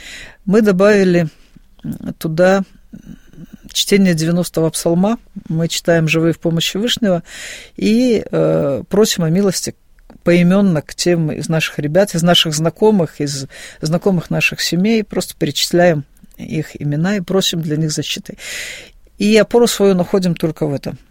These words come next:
М, вот т-, только в молитве и в точной работе, э, в, на том месте, на которое ты поставлен. И пытаемся донести это для д-, до детей, до родителей. Слава Богу, пока удается.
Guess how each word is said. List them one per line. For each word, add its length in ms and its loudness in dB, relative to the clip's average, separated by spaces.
М, 240 -6
вот 320 -8
т-, 140 -12
только 320 4
в 80 2
молитве 540 2
и 40 0
в 80 -14
точной 420 0
работе, 720 0
э, 400 -8
в, 240 -16
на 360 -4
том 180 2
месте, 300 2
на 80 -2
которое 320 0
ты 140 -6
поставлен. 540 -8
И 80 -2
пытаемся 640 2
донести 800 -2
это 240 2
для 200 -4
д-, 320 -8
до 100 2
детей, 480 0
до 140 0
родителей. 640 0
Слава 260 4
Богу, 260 6
пока 280 2
удается. 600 0